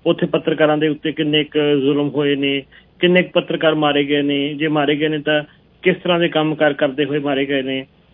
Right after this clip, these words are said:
ਕੀ ਦਿੱਕਤਾਂ ਆ ਰਹੀਆਂ। ਉਹਦੀ ਹੀ ਇੱਕ ਰਿਪੋਰਟ ਆ, Reporters Without Borders, ਇਹ ਸੰਸਥਾ ਦਾ ਨਾਮ ਆ।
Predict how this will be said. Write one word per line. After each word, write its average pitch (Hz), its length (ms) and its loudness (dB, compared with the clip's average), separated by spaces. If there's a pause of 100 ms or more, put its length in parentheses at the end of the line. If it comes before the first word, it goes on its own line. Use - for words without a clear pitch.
(180)
ਕੀ 202 180 6
ਦਿੱਕਤਾਂ 180 360 2
ਆ 165 120 4
ਰਹੀਆਂ। 170 420 0 (500)
ਉਹਦੀ 247 320 6
ਹੀ 262 200 0
ਇੱਕ 247 140 -8
ਰਿਪੋਰਟ 190 380 0
ਆ, 190 220 6 (640)
Reporters 185 800 -2
Without 175 320 0 (120)
Borders, 135 400 -2 (500)
ਇਹ 185 280 2
ਸੰਸਥਾ 160 320 -4
ਦਾ 180 80 2
ਨਾਮ 175 180 2
ਆ। 190 180 -2